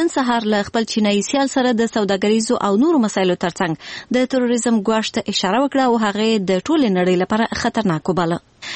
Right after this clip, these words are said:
ډونالډ ټرمپ له ولسمشر شي جین پینګ سره تر خبرو وروسته خبریالانو ته ویل چې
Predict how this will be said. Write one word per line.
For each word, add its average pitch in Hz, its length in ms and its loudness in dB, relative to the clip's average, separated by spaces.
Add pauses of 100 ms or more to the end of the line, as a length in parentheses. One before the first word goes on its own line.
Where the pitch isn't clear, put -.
(120)
ډونالډ 269 300 0
ټرمپ 254 200 2
له 226 180 2
ولسمشر 214 500 0
شي 226 100 0
جین 190 300 0
پینګ 247 100 4 (120)
سره 220 100 0
تر - 260 -6
خبرو 180 280 2
وروسته 220 360 0 (380)
خبریالانو 233 500 2
ته 233 120 -2
ویل 220 280 2
چې 214 60 0